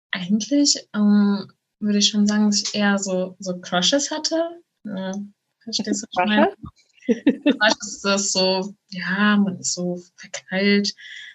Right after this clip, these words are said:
Speaker 1: so, aber das ist jetzt nicht so, wo man sagt, so, ähm, „Ich liebe jemanden“ oder so.
Speaker 2: Ja.
Speaker 1: „Ich bin so re-, ich bin verliebt.“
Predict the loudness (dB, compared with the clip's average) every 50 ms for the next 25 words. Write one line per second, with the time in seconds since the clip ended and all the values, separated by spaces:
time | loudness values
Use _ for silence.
0 | _ _ -2 2 4 4 4 4 2 0 2 2 4 4 4 2 2 0 -2 -6
1 | -6 -6 -8 -8 -8 -8 -4 -2 -2 -2 -2 -6 -2 0 2 2 2 2 2 0
2 | 2 2 2 2 0 0 0 -2 -2 -2 -2 -2 0 0 2 2 2 2 2 -2
3 | -6 _ _ -10 -4 -2 -2 -2 -2 -2 -2 -4 -4 -6 -10 -12 -16 -14 -10 -10
4 | -8 -6 -6 -6 -6 -6 -6 -8 -12 -14 _ _ _ _ _ _ _ _ _ _
5 | -20 _ _ _ -4 -4 -4 -4 -4 -10 _ _ -20 -6 _ 2 2 2 2 -2
6 | -2 -2 -2 -2 -2 -4 -4 -6 -4 -4 -2 -2 -4 -4 -4 -4 -2 0 0 0
7 | 0 -2 -4 -8 -14 _ _ _ _ -8 -8 -6 -4 -4 -6 -4 -6 -8 -8 _
8 | -6 -8 -6 -4 -4 -6 -6 -6 -6 -6 -6 -4 0 0 0 0 -2 -4 _ -8
9 | -8 -8